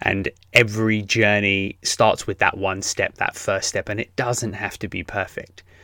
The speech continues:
There's so many parts, and I, I try to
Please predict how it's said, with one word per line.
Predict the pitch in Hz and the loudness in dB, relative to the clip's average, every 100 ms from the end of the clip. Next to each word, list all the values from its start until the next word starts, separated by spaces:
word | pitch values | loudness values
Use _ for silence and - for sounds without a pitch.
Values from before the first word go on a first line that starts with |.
| - _ | -20 _
There's | 113 - | -2 2
so | - 113 | 2 2
many | 110 104 | 0 -4
parts, | 98 - 98 92 - - | -6 -2 0 -2 -4 -4
and | 95 98 - - - - | -2 -4 -6 -16 -20 -12
I, | - - | -4 -2
I | - 107 - | 0 0 0
try | - 127 | 6 6
to | 123 - 107 | 6 4 0